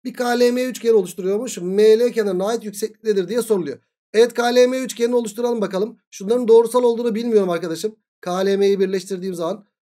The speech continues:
doğrusal olması da benim için çok da önemli değil aslında, e, aslında uzunluklara bakarsak burada tam üst üste gö-, gözüktü ama bunlar doğrusal değil büyük ihtimalle.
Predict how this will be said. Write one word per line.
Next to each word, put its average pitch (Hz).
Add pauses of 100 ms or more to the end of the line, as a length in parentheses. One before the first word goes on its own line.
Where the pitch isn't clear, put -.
(160)
doğrusal 208
olması 214
da 220
benim 214
için 196
çok 214
da 196
önemli 185
değil 196
aslında, 165 (360)
e, 170
aslında 196
uzunluklara 220
bakarsak 220
burada 208
tam 214
üst -
üste -
gö-, 190
gözüktü 175
ama 196 (300)
bunlar 208
doğrusal 196
değil 196
büyük 165
ihtimalle. 143